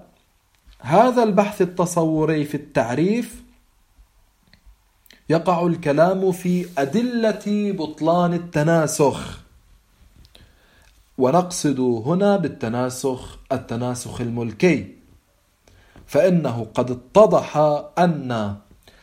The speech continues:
موضع النزاع ومحل النقد والإبرام في مبحثنا هو التناسخ الملكي، فهذا الاحتمال الذي نريد إبطاله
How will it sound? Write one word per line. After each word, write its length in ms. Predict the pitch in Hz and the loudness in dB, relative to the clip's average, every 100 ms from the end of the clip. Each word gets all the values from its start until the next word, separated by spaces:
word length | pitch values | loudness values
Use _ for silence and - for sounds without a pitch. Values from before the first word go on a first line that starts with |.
| _ - _ _ _ - | _ -20 _ _ _ -12
موضع 720 | 135 151 214 254 208 208 185 | 0 4 6 4 4 4 4
النزاع 640 | 190 185 175 135 147 127 117 | 0 0 -2 0 2 0 -2
ومحل 800 | 123 123 - - 214 226 208 | -4 -4 -4 0 0 2 4
النقد 560 | 196 175 170 185 - 143 | 4 4 0 0 -2 2
والإبرام 880 | 160 151 151 151 135 147 165 151 131 | 2 2 0 -2 0 2 4 2 -2
في 260 | 120 139 131 | -6 -4 -2
مبحثنا 960 | 127 - 185 208 214 208 208 202 180 - _ _ _ _ _ _ _ | -4 -2 0 0 0 0 2 0 -4 -14 _ _ _ _ _ _ _
هو 120 | 147 165 | 2 2
التناسخ 720 | 170 139 139 160 160 156 160 | 2 -2 0 0 -2 -6 -4
الملكي، 760 | 151 139 131 123 180 147 90 - - _ _ _ _ _ _ _ _ _ _ _ - _ _ | -4 -2 -2 2 2 2 0 -12 -20 _ _ _ _ _ _ _ _ _ _ _ -20 _ _
فهذا 580 | - 135 131 151 143 143 | -4 -2 2 2 4 2
الاحتمال 840 | 143 131 - 147 147 202 180 147 | -2 -8 -6 -2 4 4 4 2
الذي 360 | 131 139 127 | 0 -2 -2
نريد 380 | 135 139 143 135 | -2 -2 0 -2
إبطاله 880 | 139 131 - 160 190 202 196 220 220 | -2 -4 -2 2 4 4 2 0 -2